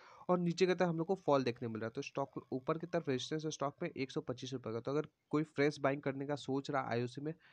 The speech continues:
तो एटलीस्ट एक ब्रेकआउट का वेट करें, जो कि एक सौ पच्चीस रुपये का लेवल है। अगर एक बार स्टॉक में एक सौ पच्चीस रुपये के ऊपर कोई ब्रेकआउट आता है,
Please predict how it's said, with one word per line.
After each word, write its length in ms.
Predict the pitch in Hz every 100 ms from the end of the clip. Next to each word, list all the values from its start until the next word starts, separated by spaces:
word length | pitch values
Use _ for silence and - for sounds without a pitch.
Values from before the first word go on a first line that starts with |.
| _ -
तो 60 | 135
एटलीस्ट 280 | 127 156
एक 140 | 165 135
ब्रेकआउट 320 | 127 131 143
का 100 | 156
वेट 200 | 139 139
करें, 220 | 151 156
जो 100 | 143
कि 120 | 135
एक 80 | 139
सौ 120 | -
पच्चीस 360 | 139 123 123 120
रुपये 200 | 123 123
का 100 | 123
लेवल 240 | 113 104
है। 80 | 110
अगर 100 | 127
एक 180 | 135 143
बार 140 | 151
स्टॉक 400 | 143 - - 127
में 80 | 135
एक 80 | 127
सौ 100 | 139
पच्चीस 320 | 135 123 131 135
रुपये 160 | 143 -
के 220 | 139 113
ऊपर 160 | -
कोई 160 | 135 143
ब्रेकआउट 400 | 131 123 135 131
आता 180 | 123
है, 60 | 151